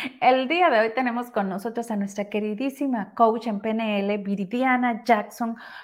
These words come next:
con un súper tema. ¿Posibilidad tóxica? ¡Ah! ¿Qué tal? ¿Cómo estás, Viri? Bienvenida.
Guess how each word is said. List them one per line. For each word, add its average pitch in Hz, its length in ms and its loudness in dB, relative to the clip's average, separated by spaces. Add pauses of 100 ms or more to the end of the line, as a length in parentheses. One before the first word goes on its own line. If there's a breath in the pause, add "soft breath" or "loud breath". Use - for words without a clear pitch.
(120 loud breath)
con 214 240 0 (200)
un 277 360 6
súper - 500 -8
tema. - 320 -20 (760)
¿Posibilidad 202 960 -2
tóxica? 320 640 -4 (360)
¡Ah! 480 720 6 (320)
¿Qué 226 160 -6
tal? 285 640 4
¿Cómo 339 220 -2
estás, 359 360 2
Viri? 381 280 2
Bienvenida. 311 840 -2